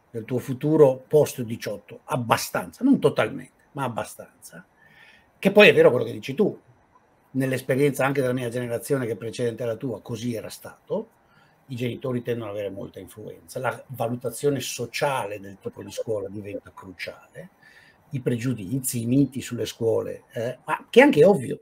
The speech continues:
un ragazzino o una ragazzina di quattordici anni, che effettiva capacità di conoscenza e decisione possono avere sul loro futuro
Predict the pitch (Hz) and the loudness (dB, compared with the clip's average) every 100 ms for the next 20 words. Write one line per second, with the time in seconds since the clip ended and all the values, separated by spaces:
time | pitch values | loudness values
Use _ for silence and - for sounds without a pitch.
0 | _ _ - 139 139 131 - 202 175 131 | _ _ 0 4 4 2 2 2 4 2
1 | 131 127 120 180 147 117 107 110 98 95 | 2 2 2 0 0 0 -2 -2 -4 -6
2 | 98 82 85 85 _ _ _ _ _ _ | -6 -8 -18 -20 _ _ _ _ _ _
3 | _ _ _ _ _ _ _ _ _ _ | _ _ _ _ _ _ _ _ _ _
4 | _ _ _ _ _ - 202 196 - - | _ _ _ _ _ -2 -2 -2 -4 2
5 | 170 - 165 143 - 214 208 170 135 139 | 2 4 0 0 4 6 6 6 2 0
6 | 143 160 165 151 151 147 127 - 170 165 | 0 2 2 2 0 0 -4 0 0 2
7 | 160 127 123 127 120 160 156 139 117 151 | 2 2 -2 -2 2 2 2 -2 -4 -4
8 | 147 110 101 98 120 117 120 117 120 - | -2 -4 -6 -6 -6 0 0 -2 -6 -8
9 | 120 117 104 | -4 -2 -4